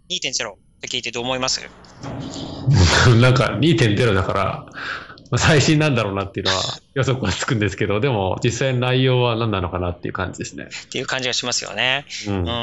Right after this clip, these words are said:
Speaker 1: まあ、あの、本当ね、最近つくづく思うのが、その、
Speaker 2: うん。
Speaker 1: まあ、現代のその西洋医学で、そして、その東洋医学ですね。
Speaker 2: うん。
Speaker 1: 決定的に足りていない部分が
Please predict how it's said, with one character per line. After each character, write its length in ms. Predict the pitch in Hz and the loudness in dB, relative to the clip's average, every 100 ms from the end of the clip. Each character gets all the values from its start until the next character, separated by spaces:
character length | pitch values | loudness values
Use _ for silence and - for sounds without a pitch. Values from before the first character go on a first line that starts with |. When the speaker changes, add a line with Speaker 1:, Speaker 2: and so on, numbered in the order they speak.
| 117 110 104 - - - - | -4 -6 -8 -10 -14 -8 -2
Speaker 1:
ま 80 | |
あ、 60 | 180 | 0
あ 40 | |
の、 180 | 180 185 | 0 0
本 160 | 202 262 | -2 -2
当 80 | 269 | -2
ね、 100 | 220 | -2
最 200 | 233 247 | -2 -4
近 140 | 254 | -4
つ 140 | - | -2
く 100 | - | -2
づ 160 | 302 277 | -2 -2
く 360 | - 175 139 - | 0 0 0 -2
思 320 | 143 165 190 | -2 0 0
う 60 | 143 | 0
の 120 | 101 | -2
が、 540 | 92 135 135 120 104 - - - - - - - - _ | -2 0 2 0 -2 -4 -14 -18 -20 -20 -20 -20 -20 _
そ 180 | - - | -6 -2
の、 80 | 113 | -2
Speaker 2:
う 20 | |
ん。 20 | |
Speaker 1:
ま 100 | 123 | 0
あ、 20 | 147 | -2
現 420 | 120 202 226 233 | 0 -2 -2 -2
代 240 | 196 147 | -2 -2
の 240 | 131 175 180 | -2 -4 -4
そ 160 | - | -4
の 80 | 117 | -4
西 220 | - 143 | -2 -2
洋 120 | 135 131 | 0 0
医 120 | 123 | -2
学 480 | 101 - 92 87 - _ _ _ | -4 -6 -10 -10 -14 _ _ _
で、 120 | 151 | -4
そ 120 | - | -2
し 140 | 196 - | -2 0
て、 320 | 269 202 - - - _ | 0 0 -2 -6 -20 _
そ 140 | - 135 | -8 -6
の 40 | |
東 240 | - 214 226 | -2 0 0
洋 200 | 220 190 | 0 2
医 80 | |
学 180 | 175 - | 0 -2
で 80 | 101 | -8
す 160 | - 156 | -8 -6
ね。 240 | 175 208 _ - - - | -8 -8 _ -20 -12 -4
Speaker 2:
う 40 | |
ん。 140 | 104 87 - | -4 -4 -4
Speaker 1:
決 240 | - - | -6 -4
定 180 | - 302 | -2 -2
的 240 | 294 - | 0 -2
に 260 | 269 262 143 - | 0 0 -2 -2
足 140 | 190 | 0
り 120 | 240 - | 0 0
て 180 | 277 | 0
い 60 | 269 | 0
な 120 | 277 | 0
い 60 | 254 | 0
部 160 | 170 | -2
分 180 | 220 156 | -2 -2
が 220 | 104 95 | -2 -6